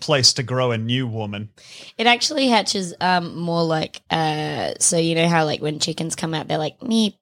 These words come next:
Speaker 2: meep, meep. Ah, what the fuck? Meep, meep, meep, meep, meep. Where do I go?" And they
Speaker 1: Yeah.
Speaker 2: suck, suck the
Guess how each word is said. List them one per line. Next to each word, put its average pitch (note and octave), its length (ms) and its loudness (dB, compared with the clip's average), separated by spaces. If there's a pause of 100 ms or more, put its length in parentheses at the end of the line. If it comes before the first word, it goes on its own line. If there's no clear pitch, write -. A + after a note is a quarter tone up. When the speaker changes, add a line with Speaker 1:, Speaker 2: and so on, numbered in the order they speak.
Speaker 2:
meep, G#3+ 340 0
meep. G#3 360 0
Ah, G3+ 320 4
what G3 140 -2
the G#3+ 80 -4
fuck? - 240 -6
Meep, A3+ 420 0
meep, A3 240 2
meep, G#3+ 260 2
meep, G#3+ 200 2
meep. G#3+ 220 0
Where G3 140 0
do G3+ 120 -2
I G3 100 2
go?" G#3 140 0
And E3+ 300 0
they E3 80 0
Speaker 1:
Yeah. D3 240 6
Speaker 2:
suck, - 180 -14
suck - 260 -6
the D#3+ 240 -2